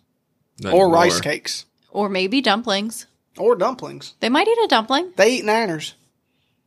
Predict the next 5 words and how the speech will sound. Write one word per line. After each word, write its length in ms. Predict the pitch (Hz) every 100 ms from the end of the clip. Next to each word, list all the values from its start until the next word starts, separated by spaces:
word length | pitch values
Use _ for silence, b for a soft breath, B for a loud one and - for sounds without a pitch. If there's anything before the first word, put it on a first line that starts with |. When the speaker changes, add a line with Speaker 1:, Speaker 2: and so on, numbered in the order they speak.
| _ _ _ -
Speaker 3:
Oh, 260 | - - - -
well, 220 | 175 - _ _ _ _ _ _ _
facts, 520 | - 156 170 - -
sure. 340 | - 180 185 _ _ _ _ _ _ _ _ _ _ _ _ _ _ -
Speaker 2:
Yep. 140 | 165